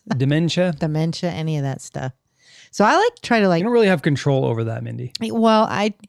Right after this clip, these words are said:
Speaker 1: think that I do, and so I play games on my phone that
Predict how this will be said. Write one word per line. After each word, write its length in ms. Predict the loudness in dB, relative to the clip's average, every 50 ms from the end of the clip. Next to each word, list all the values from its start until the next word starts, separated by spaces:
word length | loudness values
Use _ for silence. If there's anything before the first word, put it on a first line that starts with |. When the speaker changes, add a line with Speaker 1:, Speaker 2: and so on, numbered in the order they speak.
| _ _ _ _ _ -4
Speaker 1:
think 240 | -4 -4 -4 -2
that 120 | -2 0 0
I 120 | 2 0
do, 380 | 0 0 0 0 2 2 0 -2
and 280 | -4 -6 -6 -6 -6
so 240 | -4 -2 0 0 2
I 140 | 2 0 -2
play 520 | -2 -4 -4 -2 -2 0 0 -2 -4 -4 -8 _ _ _ -20 -18 -18 -18 _ _ _ _ _ _ -10
games 400 | -8 -6 -6 -6 -6 -6 -6 -4
on 120 | -4 -4 -4
my 120 | -6 -6
phone 380 | -6 -6 -6 -6 -6 -6 -6 -6
that 240 | -6 -6 -6 -8